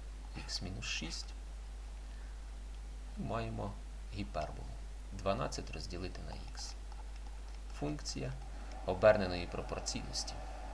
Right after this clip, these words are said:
Графіком є гіпербола. Якщо ми візьмемо один, то ми отримаємо дванадцять. Отак приблизно. Якщо ми от...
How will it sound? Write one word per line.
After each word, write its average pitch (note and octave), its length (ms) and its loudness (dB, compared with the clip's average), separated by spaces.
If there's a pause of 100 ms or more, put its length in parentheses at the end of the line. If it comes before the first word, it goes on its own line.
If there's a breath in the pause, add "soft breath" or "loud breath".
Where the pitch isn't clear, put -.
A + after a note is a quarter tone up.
(340)
Графіком G2 500 6
є G#2 80 4
гіпербола. C#3 600 6 (2000 loud breath)
Якщо G2+ 400 6
ми G2+ 140 8
візьмемо F2 520 4 (260)
один, F#2+ 400 2
то F2+ 100 0
ми F2 140 0
отримаємо E2+ 640 0
дванадцять. - 680 2 (1200)
Отак G2+ 240 0 (160)
приблизно. F2+ 600 -2 (1600)
Якщо G2 480 6
ми F#2+ 160 4
от... F#2+ 140 4